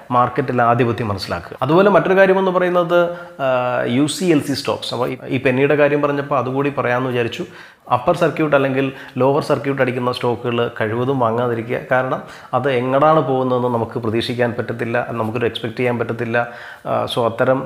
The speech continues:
സ്റ്റോക്കുകൾ ഒരു ട്രാപ്പായിരിക്കും. അതിലെ ഏറ്റവും പ്രധാനപ്പെട്ട കാര്യമെന്ന് പറയുന്നത് അതിൻ്റെ market capitalization വളരെ കുറവായിരിക്കും. കാരണം മാർക്കറ്റ്, ആ, market cap കൂടിയ കമ്പനികൾ വെച്ചിട്ട്, ആ, ഇവർക്ക് മാനിപ്പുലേറ്റ് ചെയ്യാൻ ഇത്തിരി പ്രയാസമാണ്. പക്ഷേ market cap കുറഞ്ഞ കമ്പനികളാണെങ്കിൽ ഇങ്ങനെ ഒരുപാട്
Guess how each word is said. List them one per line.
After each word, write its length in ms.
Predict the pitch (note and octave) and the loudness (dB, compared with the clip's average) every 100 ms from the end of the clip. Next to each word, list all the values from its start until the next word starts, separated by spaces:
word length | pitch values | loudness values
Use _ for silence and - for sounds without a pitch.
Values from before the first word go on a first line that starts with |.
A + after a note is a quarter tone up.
| - | -2
സ്റ്റോക്കുകൾ 400 | B2 G#2+ B2 A#2 | -2 -2 -2 -2
ഒരു 100 | A#2+ A2+ | -2 -2
ട്രാപ്പായിരിക്കും. 600 | A2+ G#2+ G#2 B2 A2+ B2 D#3 | 0 0 0 -2 -2 -6 -4
അതിലെ 220 | A#2 B2 B2 A#2+ | 0 2 2 0
ഏറ്റവും 260 | - D3 C#3+ | 0 -2 2
പ്രധാനപ്പെട്ട 400 | C#3+ C#3+ D3 D3 C#3+ | 0 0 -2 0 2
കാര്യമെന്ന് 340 | C#3 C#3+ C3+ | 0 0 -2
പറയുന്നത് 220 | C3+ C3+ C3 | -2 -2 -2
അതിൻ്റെ 160 | C3 A#2+ | -2 -2
market 340 | A#2 - C3+ | -2 -4 -4
capitalization 600 | C3+ B2+ C3 - B2 - A2+ | -4 -4 -8 -6 -8 -4 -2
വളരെ 180 | A2 A#2 | 0 0
കുറവായിരിക്കും. 520 | A2+ G#2 G#2 - - - - - - | 2 0 0 -4 -14 -20 -20 -20 -8
കാരണം 200 | - D3+ B2+ | -4 0 0
മാർക്കറ്റ്, 340 | A#2+ E3 E3+ D#3 C#3 | 0 0 -4 -2 -2
ആ, 40 | B2+ A#2 | 0 0
market 300 | A#2+ A#2+ E3 E3+ | -2 -2 -4 -2
cap 180 | E3 - | -2 -2
കൂടിയ 240 | C#3 D#3 E3+ D3+ | 0 2 2 2
കമ്പനികൾ 360 | C#3 C#3 C3+ C3 | 0 0 0 0
വെച്ചിട്ട്, 340 | B2 B2 B2+ B2+ B2+ - - - A#2+ | -2 -4 -2 -4 -4 -14 -20 -6 -2
ആ, 20 | A#2 A#2 A#2 A2+ C#3 | -2 -2 -2 -4 -4
ഇവർക്ക് 280 | B2 A#2 B2 A2+ - C3 | -4 0 -2 -2 -6 -4
മാനിപ്പുലേറ്റ് 500 | A2+ A#2+ B2 B2+ B2+ | -2 -2 -2 -2 0
ചെയ്യാൻ 200 | A#2+ A#2 F2 - | 0 0 -2 -12
ഇത്തിരി 200 | - A2 G#2+ | -6 -4 2
പ്രയാസമാണ്. 460 | G2 G2+ G2 - A2+ | 2 0 -6 -10 -8
പക്ഷേ 160 | - A#2+ | -6 -2
market 300 | A2+ C3 C3 | -2 -2 -2
cap 160 | C3 C3 B2+ | -2 -2 -4
കുറഞ്ഞ 220 | B2 D3+ C#3+ | -2 -2 -2
കമ്പനികളാണെങ്കിൽ 680 | B2+ B2 A#2 A#2 A2+ A2+ A#2 A2+ - A#2 | -2 -2 -2 -4 -4 -2 -2 -4 -12 -6
ഇങ്ങനെ 180 | A#2+ A#2+ A2+ | -2 0 2
ഒരുപാട് 300 | A#2 B2 | 4 4